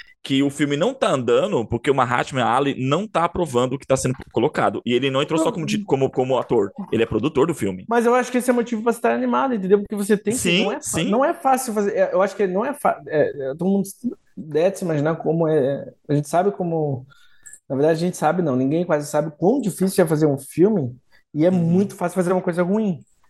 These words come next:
Speaker 2: É muito
Speaker 1: Sim.
Speaker 2: ma-, faz-, fácil fazer uma coisa mediana, tanto que tem tanta coisa mediana, tanta coisa esquecível.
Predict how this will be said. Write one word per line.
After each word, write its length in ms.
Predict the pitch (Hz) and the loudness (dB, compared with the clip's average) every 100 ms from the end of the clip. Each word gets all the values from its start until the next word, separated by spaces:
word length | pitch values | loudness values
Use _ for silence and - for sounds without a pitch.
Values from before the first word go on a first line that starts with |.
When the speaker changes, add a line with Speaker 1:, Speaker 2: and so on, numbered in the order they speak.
| _ 139 | _ -2
Speaker 2:
É 40 | |
muito 120 | 156 | 0
Speaker 1:
Sim. 60 | 175 | 0
Speaker 2:
ma-, 180 | 190 185 | 0 0
faz-, 200 | 185 175 175 | 0 0 0
fácil 280 | 175 170 - | 4 4 2
fazer 160 | 170 175 | 0 0
uma 100 | 175 | 0
coisa 220 | 175 180 | 0 2
mediana, 480 | 180 170 247 254 120 | 0 2 2 2 -2
tanto 240 | 120 113 | -4 -4
que 60 | - | 0
tem 140 | 147 | 0
tanta 260 | 165 143 151 | 2 2 2
coisa 180 | 160 170 | 0 0
mediana, 380 | 170 165 165 165 | 0 0 -2 -2
tanta 220 | 170 170 | -2 2
coisa 200 | 175 175 | 0 0
esquecível. 560 | - 202 - 233 147 | -2 -4 0 0 0